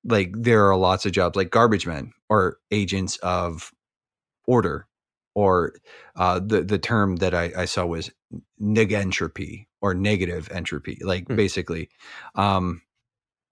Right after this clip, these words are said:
Speaker 1: so it's like, yeah, Ahti's coming in and, like, he's, he's basically, cl-, yeah, cleaning up this universe, like, sort of like, uh,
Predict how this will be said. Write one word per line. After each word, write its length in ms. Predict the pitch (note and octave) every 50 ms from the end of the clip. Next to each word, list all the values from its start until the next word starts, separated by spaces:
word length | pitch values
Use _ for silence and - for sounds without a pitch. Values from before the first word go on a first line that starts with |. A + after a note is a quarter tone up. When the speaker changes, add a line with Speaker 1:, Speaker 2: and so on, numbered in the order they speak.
| _ _ _ - - - _ _ _ _ _ - -
Speaker 1:
so 520 | - - B2+ B2 A#2 G#2+ G#2+ F#2+ - _ _ _ _ _ _ _ _ _ -
it's 160 | A#2+ B2 -
like, 280 | B2+ A2+ G#2 - - _ _ _ _ _ _ _ _ _ _ _ _ _ _ _ _ -
yeah, 140 | C#3 C3 -
Ahti's 420 | - G#2 A#2+ C3 - C#3+ B2 A2
coming 260 | - - B2 A2+ G#2+
in 360 | A2+ C3 B2 G#2 G2+ G2 F2+ - _ -
and, 340 | A2 G#2+ G2+ G2+ F#2 F2+
like, 280 | G#2 G2 F#2+ F2 - - -
he's, 340 | - - C#3+ C3+ A#2+ G#2+ -
he's 240 | - A2+ C3 A#2
basically, 500 | - C3 C3 B2+ - B2 - G#2+ G2+ F#2 -
cl-, 120 | - - -
yeah, 240 | - C#3+ C3+ A2+ -
cleaning 440 | - - - - C3+ C3 B2 A#2 A2+
up 140 | A2+ G#2+ -
this 200 | G2+ F2+ - -
universe, 540 | G#2+ A#2+ A#2 F2+ D#2+ E2+ C2 - - - - _ _ - - - - - _ _ -
like, 200 | G2+ F#2 E2+ E2+ D#2 -
sort 240 | A2+ - A#2 A2 G#2
of 80 | G2
like, 200 | G2+ F#2+ F#2 F2 -
uh, 120 | G2+ G#2